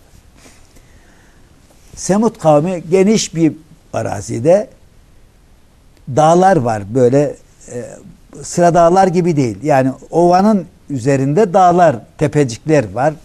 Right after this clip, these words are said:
Nasıl tarif edeyim bilemeyeceğim. O dağları yontmuşlar, evler yapmışlar.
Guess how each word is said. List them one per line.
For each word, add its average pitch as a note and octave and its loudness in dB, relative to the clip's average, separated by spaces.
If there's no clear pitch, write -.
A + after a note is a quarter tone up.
Nasıl B2 -10
tarif G#2+ -10
edeyim A2+ -6
bilemeyeceğim. B2 -6
O F3+ 0
dağları F#3+ 2
yontmuşlar, F#3 -2
evler F3+ 0
yapmışlar. - -12